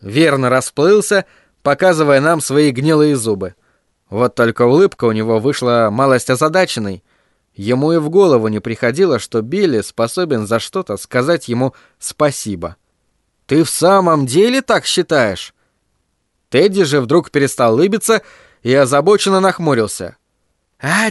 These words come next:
черт!» «В чем дело?» Верн тотчас повернулся к нему, теперь уже в страхе, что пришедшая в голову Тедди мысль, если у него вообще была голова на плечах, способна помешать столь замечательному развитию событий.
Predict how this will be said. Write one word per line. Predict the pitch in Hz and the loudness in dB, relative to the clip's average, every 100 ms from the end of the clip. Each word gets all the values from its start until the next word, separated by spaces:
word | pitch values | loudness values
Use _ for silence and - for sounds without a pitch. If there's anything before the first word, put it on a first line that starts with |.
| - | -6
черт!» | - - - - 302 311 214 120 - _ _ _ _ _ _ _ _ _ | -10 -6 -4 -2 -2 -2 -2 -4 -16 _ _ _ _ _ _ _ _ _
«В | _ - | _ -14
чем | - 196 202 | -2 0 2
дело?» | 196 208 147 113 _ _ _ _ _ | 2 2 2 0 _ _ _ _ _
Верн | 98 117 180 160 131 | -6 0 2 0 -2
тотчас | - 220 220 220 - | 0 0 0 -4 -2
повернулся | 170 151 156 202 180 - | 0 0 2 0 0 -2
к | 196 | 0
нему, | 208 139 120 _ _ _ _ - | 0 2 0 _ _ _ _ -6
теперь | 139 131 160 | -4 2 2
уже | 180 220 | 4 2
в | 208 | -2
страхе, | - 139 131 131 | -2 0 0 -2
что | 120 135 120 | -4 -2 0
пришедшая | 139 - 147 117 135 113 | -2 0 0 0 -2 -2
в | |
голову | 117 143 127 123 | 0 2 2 2
Тедди | 143 113 113 | 0 0 0
мысль, | 147 233 151 113 - _ _ _ - | 0 0 0 -4 -10 _ _ _ -8
если | 107 120 120 | -2 -2 0
у | 120 | 0
него | 131 135 | 2 2
вообще | 117 151 - 139 104 | 2 0 -2 -4 -2
была | 107 120 | 2 0
голова | 104 135 139 113 | 2 2 2 0
на | 107 | -2
плечах, | 127 127 117 98 _ _ _ _ _ | -2 -2 -2 -4 _ _ _ _ _
способна | - - 117 - 202 175 | -16 -4 -2 2 2 0
помешать | 139 135 131 208 196 | -2 -2 0 0 -2
столь | - 165 131 | 0 0 2
замечательному | 127 123 117 208 214 196 190 185 | 0 -2 -2 0 0 0 0 2
развитию | 185 160 185 175 185 | 0 0 -4 0 0
событий. | 196 185 135 - 95 | 0 0 0 -2 -12